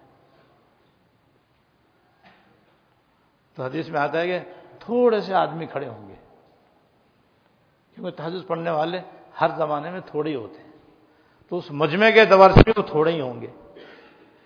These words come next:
جیسے آج کل کے زمانے کے اعتبار سے بھی تہجد پڑھنے والے دنیا کے مقابلے میں بہت تھوڑے سے ہیں، تو تھوڑے سے آدمی کھڑے ہوں گے کہ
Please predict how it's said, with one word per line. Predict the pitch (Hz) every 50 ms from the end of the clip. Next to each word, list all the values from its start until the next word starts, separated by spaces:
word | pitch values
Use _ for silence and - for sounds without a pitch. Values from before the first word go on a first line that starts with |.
| _ _ _ _ _ _ 147
جیسے | 139 156 - 156 175 - - -
آج | 175 151 165 175 - - -
کل | 220 208 208
کے | 220 214
زمانے | 208 196 190 190 196 196 208 196
کے | 202
اعتبار | 202 196 196 185 190 190 185 160
سے | 180
بھی | 190 202
تہجد | 190 - 165 165 165 196 180 -
پڑھنے | 175 175 180 185 180
والے | 165 156 156 175 196 202 196 - - - - - 151
دنیا | 151 190 185 190 185 185
کے | 180 180
مقابلے | 175 175 - - 160 160 160 165 175 175
میں | 180 185
بہت | 160 147 156 156 156 -
تھوڑے | 151 143 131 135
سے | 127 - 131
ہیں، | - - - - - - _ _ _ _ _ _ _ _ _ _ _ _ _ _ _ _ _ _ _ _ _ _ _ _ _ _ _
تو | - 143
تھوڑے | - - 208 226 214 180
سے | 151 156
آدمی | 175 156 156 151 160 170 156
کھڑے | - - 131 135 131
ہوں | 117 120
گے | 139 156 160 147
کہ | 156